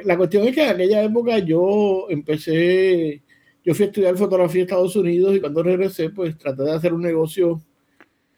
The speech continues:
eh, seguir el negocio de mis padres, que es un negocio de documentación social, de, de boda, bautismo, cosas como esa.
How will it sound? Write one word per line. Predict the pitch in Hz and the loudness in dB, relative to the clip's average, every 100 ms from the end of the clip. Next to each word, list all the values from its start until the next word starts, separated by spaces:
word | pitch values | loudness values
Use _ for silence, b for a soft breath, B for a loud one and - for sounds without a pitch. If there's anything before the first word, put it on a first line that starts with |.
| _ | _
eh, | - 147 147 135 131 131 127 123 | -2 0 2 4 2 2 0 -2
seguir | 135 147 156 | 0 0 2
el | 180 | 2
negocio | 190 180 196 | 2 2 2
de | 190 | 2
mis | 202 | 0
padres, | 175 170 226 220 | 0 0 0 0
que | 170 | 0
es | 165 | 2
un | 175 | 2
negocio | 175 170 175 | 2 0 2
de | 175 | 2
documentación | 175 165 151 143 139 156 143 | 2 0 -4 -2 -2 -2 -2
social, | 180 160 139 147 156 | -2 0 2 2 0
de, | 156 127 123 | -2 -4 -4
de | 131 120 113 110 | -4 -4 -6 -6
boda, | 113 143 156 147 123 117 117 113 113 113 - | 0 2 4 4 2 0 -4 -8 -10 -12 -12
bautismo, | 123 113 156 156 131 120 | -12 -2 2 2 0 -4
cosas | 117 123 151 | -6 -8 -8
como | 160 147 | -6 -6
esa. | 123 - | -6 -10